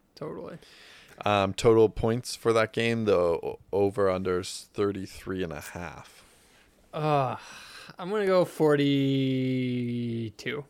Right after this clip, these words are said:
Speaker 2: I, I'm also gonna go forty-two. Um,
Speaker 1: Hmm.
Speaker 2: slightly under that.
Speaker 1: Hmm. <laughs>
Speaker 2: Um, fine, I'll go f-, I'll go f-, well, I'm not gonna go
Speaker 1: It doesn't ma-,
Speaker 2: forty-one.
Speaker 1: it doesn't ma-, it doesn't matter.
Speaker 2: I was,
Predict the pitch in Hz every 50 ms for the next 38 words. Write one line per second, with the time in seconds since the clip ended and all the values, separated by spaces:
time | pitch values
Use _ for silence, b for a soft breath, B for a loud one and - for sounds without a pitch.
0 | _ _ B B B B B B B B _ _ - 120 123 131 139 147 147 -
1 | - 117 117 117 117 110 101 - - 98 92 90 90 85 78 78 82 - - 82
2 | 78 73 73 76 85 - - - - 60 58 - _ _ _ _ _ _ _ -
3 | 92 90 85 87 82 82 80 - 208 185 160 135 120 101 - _ _ _ _ _
4 | _ - - - - 117 113 113 101 90 110 107 98 98 98 101 98 98 95 98
5 | 95 92 - - 165 135 123 110 - - - 180 170 - - - _ _ _ _
6 | _ _ _ _ _ _ _ _ - 92 95 95 98 92 95 95 95 92 92 90
7 | 85 85 87 92 - b b b b b b b b b b b b b b b
8 | b _ - 113 107 101 98 92 92 95 104 110 113 107 - - - - _ _
9 | - - - _ _ 107 113 120 120 110 - - - _ _ _ - - 110 113
10 | 113 113 110 113 120 131 147 - - 175 151 113 95 - - - 104 98 196 175
11 | 165 185 170 151 143 123 117 107 107 131 - 160 151 151 165 151 123 123 113 110
12 | 107 107 135 - 165 151 151 143 123 117 107 104 104 98 101 101 104 104 104 107
13 | 104 - - - - 101 104 117 123 120 - - -